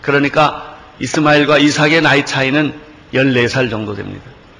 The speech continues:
젖될 때가 두 살, 보통 세 살이라고 본다면 이스마엘의 나이는 십육 세, 십칠 세, 한참 예민한 사춘기의 나이일 것입니다. 부모님이 보지 않는 사이에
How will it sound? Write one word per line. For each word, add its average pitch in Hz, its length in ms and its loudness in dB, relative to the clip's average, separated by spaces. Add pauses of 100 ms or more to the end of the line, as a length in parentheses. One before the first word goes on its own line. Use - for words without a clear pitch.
(920)
젖될 214 460 0
때가 214 280 4
두 196 160 -2
살, 190 240 2
보통 170 300 0
세 156 140 0
살이라고 147 400 2
본다면 131 680 0
이스마엘의 143 540 -2
나이는 135 420 -2
십육 180 440 -6
세, 180 100 -2
십칠 - 400 -6
세, 208 260 -2 (360)
한참 247 580 -2 (260)
예민한 165 500 4
사춘기의 131 680 0 (1040)
나이일 117 400 0
것입니다. 110 500 -4 (2000)
부모님이 143 400 2
보지 143 260 0
않는 135 300 0
사이에 143 500 -2